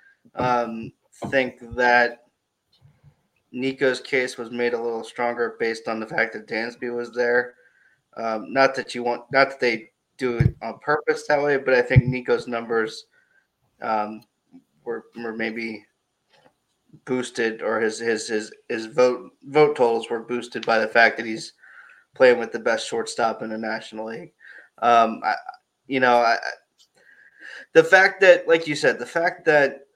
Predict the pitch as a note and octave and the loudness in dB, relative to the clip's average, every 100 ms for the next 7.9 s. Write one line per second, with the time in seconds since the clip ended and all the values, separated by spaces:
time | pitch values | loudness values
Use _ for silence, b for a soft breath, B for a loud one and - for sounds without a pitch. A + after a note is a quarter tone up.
0 | _ _ - C#3 C#3 - C3 B2 B2+ B2 | _ _ 0 2 2 -2 -2 -2 -2 -2
1 | A#2+ - - B2 A#2 A2+ A2 G#2 _ _ | -6 -10 -10 -6 -6 -8 -12 -14 _ _
2 | _ _ _ _ _ _ - A#2+ A#2 A2 | _ _ _ _ _ _ -6 -4 -2 -6
3 | A2 A2 _ _ - B2 - C3 B2 A#2 | -10 -18 _ _ -8 -6 -4 -2 -2 -2
4 | A#2 A2+ - A2 A2 - A2+ A#2+ B2 B2 | -4 -6 -8 -10 -14 -6 -4 -2 -2 -4
5 | - C#3 C3+ C3 A2+ A2 A2 - B2 A2 | -6 -4 -4 -4 -10 -12 -14 -12 -8 -6
6 | A2 B2+ C3 - D3 D#3 D#3 b b b | -4 -6 -8 -12 -8 -6 -8 b b b
7 | _ B2 - C#3 D3+ - C3 B2+ | _ -10 2 4 4 4 0 0